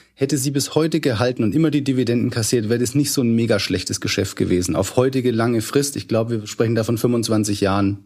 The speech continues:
zum Beispiel, äh, bei der T-Aktie mehr oder weniger. Ähm, aber das nur nebenbei. Viele Leute sind damals ja plötzlich erschrocken, "Oh Gott, oh Gott, jetzt ist das Geld weg." Vor allem die halt dann am Höhepunkt gekauft hatten und nicht beim Einstieg. Und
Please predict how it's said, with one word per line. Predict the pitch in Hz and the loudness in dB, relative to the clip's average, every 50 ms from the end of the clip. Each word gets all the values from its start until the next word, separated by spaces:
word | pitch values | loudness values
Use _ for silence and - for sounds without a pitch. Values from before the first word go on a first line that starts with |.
| _ _ | _ _
zum | - 87 90 | -16 -14 -6
Beispiel, | 87 - - - - - - 95 98 - - - | -4 -2 -2 -2 -4 -2 0 0 0 -2 -4 -6
äh, | - 101 85 - | -6 -6 -6 -6
bei | - 107 - 107 101 | -8 -6 -4 -2 0
der | 101 101 | 0 0
T-Aktie | - 113 110 110 113 - - - 104 | 2 0 0 0 -2 -4 -2 0 2
mehr | 101 101 104 | 2 2 2
oder | 107 101 | 2 2
weniger. | 104 104 107 107 113 127 135 - - - - - - - - - - - - | 2 2 2 2 2 2 0 -2 -6 -16 -20 -18 -18 -20 -20 -20 -18 -6 -2
Ähm, | 131 127 123 117 123 | 0 0 0 0 0
aber | - 131 127 | -2 0 0
das | 127 147 143 | 0 0 2
nur | 170 160 | 2 2
nebenbei. | 143 139 131 123 117 104 117 120 131 147 143 143 - - - _ | 2 2 2 0 0 0 0 0 0 0 -2 -4 -10 -20 -20 _
Viele | _ - 135 131 135 | _ -4 -2 0 2
Leute | 127 127 131 135 131 | 2 2 2 2 0
sind | 123 127 | 0 0
damals | 113 120 120 123 113 | 0 0 0 0 -2
ja | 123 113 | -2 -2
plötzlich | - 127 113 - 123 | -2 -4 -2 0 -2
erschrocken, | 117 113 - 127 117 113 101 | -2 0 0 -2 -2 0 -2
"Oh | 110 | -2
Gott, | - - 98 - | -2 -2 -2 -4
oh | 82 | -4
Gott, | 80 82 73 - | -8 -8 -6 -4
jetzt | 107 101 - | -4 -4 -2
ist | 107 104 - - | -4 -4 -4 -4
das | - - | -2 0
Geld | 113 113 123 123 131 | 0 0 0 0 0
weg." | 139 135 131 - | -2 -2 0 -2
Vor | - 110 101 | -2 0 0
allem | 113 123 113 | 0 0 0
die | 120 131 123 | 0 0 2
halt | 110 120 113 104 | 2 0 0 0
dann | - 107 101 | 0 0 2
am | 95 95 90 | 0 2 2
Höhepunkt | 110 117 135 160 147 - 156 160 156 - | 2 2 2 2 0 0 -2 -2 0 -2
gekauft | 147 - 135 131 131 131 - | -2 0 0 -2 0 0 -2
hatten | 139 120 120 | -2 0 0
und | 107 104 | 0 2
nicht | 107 110 104 - - | 0 0 -2 -4 -4
beim | - 90 90 87 - - - | -2 -2 0 0 -2 -4 -4
Einstieg. | - 113 120 120 - - 143 139 - - _ _ | -2 0 0 0 0 0 0 0 -2 -6 _ _
Und | - 120 123 123 120 120 117 117 - - - | 0 2 2 2 2 0 -2 -2 -4 -6 -8